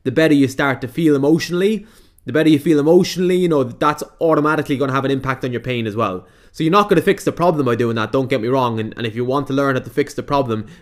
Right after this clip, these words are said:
go back and listen to the last three episodes of this podcast, 'cause I talk a lot about that.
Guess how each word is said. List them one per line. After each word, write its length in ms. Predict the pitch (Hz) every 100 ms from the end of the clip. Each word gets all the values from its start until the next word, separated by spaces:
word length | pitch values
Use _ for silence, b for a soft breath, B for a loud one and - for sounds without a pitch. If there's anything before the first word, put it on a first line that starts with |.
| B
go 100 | 131
back 260 | 135 131
and 80 | 135
listen 300 | 135 131 127
to 100 | 135
the 80 | 123
last 340 | 131 127 -
three 140 | - 135
episodes 460 | 131 113 127 120
of 60 | 110
this 100 | 113
podcast, 580 | 143 160 - 104 104 -
'cause 100 | 110
I 40 |
talk 260 | 104 123 113
a 60 | 113
lot 260 | 135 151
about 220 | 117 98
that. 260 | 101 98